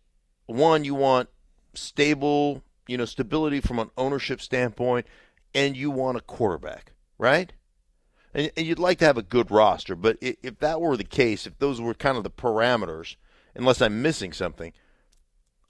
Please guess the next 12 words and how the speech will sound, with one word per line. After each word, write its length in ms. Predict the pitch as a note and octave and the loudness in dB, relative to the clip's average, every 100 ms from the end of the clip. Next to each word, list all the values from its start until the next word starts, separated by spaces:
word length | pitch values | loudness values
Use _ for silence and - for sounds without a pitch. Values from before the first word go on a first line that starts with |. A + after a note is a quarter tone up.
| _ | _
I, 80 | C#3+ | -6
I 120 | - F3 | -2 -2
would 140 | D#3+ | -2
have 220 | E3 E3 | -4 -6
to 100 | C#3+ | -6
think 260 | - D3+ C3+ | -4 -4 -4
that 120 | - | -8
right 320 | B2+ C#3+ E3 | 0 0 0
now, 680 | B2+ A#2 C#3+ B2+ F#2+ F#2+ A#2+ _ | -4 -2 0 0 -2 -4 -8 _
as 180 | C3 B2+ | 0 0
currently 400 | - F3 F#3 C#3 | -2 -8 -6 -8
constructed, 760 | - G2 - D3 C#3+ F#2+ F2+ | -10 -12 -6 -4 -4 -6 -8